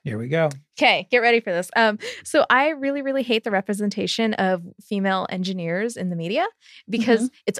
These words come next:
Speaker 2: always the girl with the dragon tattoo. A hundred percent of the time she has, like, dyed hair, it's half shaved, she has a bunch of tattoos, and she dresses really punky. And that was the only female developer on Silicon Valley was
Speaker 1: For, like, three shows.
Speaker 2: for, like, three shows until she got canned and then she blackmailed
Speaker 1: Why
Speaker 2: them.
Speaker 1: did they can her?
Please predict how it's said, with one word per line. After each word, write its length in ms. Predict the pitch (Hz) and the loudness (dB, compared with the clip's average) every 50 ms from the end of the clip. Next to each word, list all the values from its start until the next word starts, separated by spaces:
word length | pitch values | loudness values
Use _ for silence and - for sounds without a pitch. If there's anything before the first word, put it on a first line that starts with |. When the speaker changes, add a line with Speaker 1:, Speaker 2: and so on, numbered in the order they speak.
| - - | 2 4
Speaker 2:
always 380 | 226 226 233 240 247 254 220 | 6 6 8 8 6 4 4
the 80 | - 233 | 0 -2
girl 280 | - 269 262 240 240 | 4 6 8 8 8
with 120 | 233 226 - | 6 4 2
the 60 | 220 | 2
dragon 360 | 190 214 196 190 180 180 185 | 4 4 4 4 2 0 -4
tattoo. 340 | 190 202 - - - - - | -4 -6 -8 -6 -6 -6 -6
A 40 | 175 | -2
hundred 240 | 170 226 277 311 - | 0 2 2 2 2
percent 240 | 294 - 294 269 | 0 0 0 0
of 80 | 254 220 | 0 0
the 60 | 233 | -2
time 260 | - - 190 185 185 | -2 -2 -2 -2 -2
she 100 | 190 - | -2 -2
has, 100 | 190 175 | -2 -2
like, 140 | - 175 170 | -2 -4 -2
dyed 240 | - 185 175 180 185 | 0 0 2 2 0
hair, 220 | 208 202 175 170 | 0 0 0 0
it's 100 | 170 170 | 0 0
half 220 | - 185 175 175 - | -2 -2 -2 -2 -4
shaved, 260 | - - 165 156 156 | -4 -2 -2 -2 -2
she 80 | - 180 | -4 -6
has 60 | 175 | -4
a 40 | 170 | -4
bunch 140 | 185 185 | -4 -6
of 60 | - - | -6 -4
tattoos, 720 | - 202 190 - - 170 147 151 151 147 151 156 - - | -4 -4 -4 -2 -6 -6 -6 -6 -6 -8 -8 -10 -10 -6
and 180 | - 196 185 - | -6 -6 -4 -4
she 80 | 180 | -2
dresses 320 | - 147 - - 175 180 - | -2 -2 -2 -4 -8 -6 -6
really 180 | 139 - - | -4 -4 -6
punky. 440 | - - 339 339 - - 175 190 - - - - 262 | -6 -6 -6 -6 -4 -4 -6 -6 -6 -10 -16 -10 -2
And 200 | - 214 214 214 | 0 2 2 2
that 220 | 214 220 226 - | 2 0 0 0
was 160 | 240 220 196 - | -2 -4 -4 -4
the 120 | 196 - - - | -8 -8 -4 -4
only 220 | 202 202 202 214 | -2 0 0 -2
female 340 | 208 - 208 196 185 185 180 | -2 -2 -4 -2 0 0 -2
developer 400 | 175 165 160 156 143 - - 143 | 0 -2 -2 -2 -2 -2 -2 -4
on 140 | 131 175 - | -4 -4 -8
Silicon 360 | - - - - 196 160 - | -8 -10 -8 -6 -6 -6 -4
Valley 320 | - - - 101 104 151 | -2 -2 -2 -2 -2 -4
was 140 | 165 160 170 | -4 -2 0
Speaker 1:
For, 60 | 214 | 2
like, 180 | 202 170 135 117 | 2 0 0 -4
three 200 | - 151 143 123 | -4 -4 -4 -4
shows. 580 | - - 107 113 160 82 95 101 113 - - _ _ | -4 -2 -2 0 0 0 -2 -4 -8 -12 -16 _ _
Speaker 2:
for, 120 | _ 359 370 | _ 2 2
like, 180 | 381 349 - | 2 0 0
three 160 | - 330 320 302 | 0 0 0 2
shows 240 | - 285 240 220 | 2 0 2 2
until 180 | 233 220 - 208 | 0 -4 -4 -6
she 80 | - 185 | -6 -4
got 160 | 180 165 - | -4 -4 -4
canned 400 | - - 208 196 190 185 185 180 | -2 -4 -2 -2 0 -2 -2 -2
and 140 | 175 170 165 | -4 -4 -4
then 80 | 165 | -8
she 100 | - - | -8 -6
blackmailed 400 | - 160 - - - - 110 - | -6 -6 -6 -6 -6 -8 -6 -2
Speaker 1:
Why 120 | 185 214 269 | 0 0 0
Speaker 2:
them. 40 | |
Speaker 1:
did 80 | 311 - | 0 0
they 140 | 339 330 - | -2 -4 -6
can 320 | - - 233 233 254 233 | -6 -6 -6 -4 -2 -2
her? 300 | 180 135 104 87 85 - | -4 -4 -6 -8 -10 -14